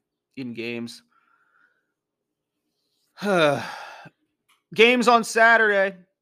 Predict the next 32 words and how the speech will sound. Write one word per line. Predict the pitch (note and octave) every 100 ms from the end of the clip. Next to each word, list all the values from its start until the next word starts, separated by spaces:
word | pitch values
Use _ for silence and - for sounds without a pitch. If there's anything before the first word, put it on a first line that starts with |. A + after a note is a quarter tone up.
| _ _ _ _ _ _ _ _ _ _ _ -
U | F#3 G3+
I | F3+
W | G3 G3 G3+ G3
and | F#3+
Nichols. | G3 G3 F3+ E3+ -
Give | E3+
me | F3
Nichols. | E3 D#3 D#3 D3 - -
I'm | D3+
off | D#3 D#3+
the | C#3+
U | C#3+ C#3+
I | C3
W | C3+ B2 B2
train. | A#2 B2+ B2
Every, | D3+ D#3 C#3 D#3
every | D#3+ D#3
episode | D3 D3+ C#3+ C3+
I |
say, | C3+ F3+
"I | B3
like | G#3+ A3+ -
U | D#3+
I | C#3
W," | C#3+ D3+ C#3
and | C#3
then | C3
they, | B2 A#2+ _ _ _ _ _ _ _ _ _ _ _ _
they | C3
lose | C3+ C3+ C3 A#2+
to | - A#2
McNeese. | A#2 A2+ G#2 E2 -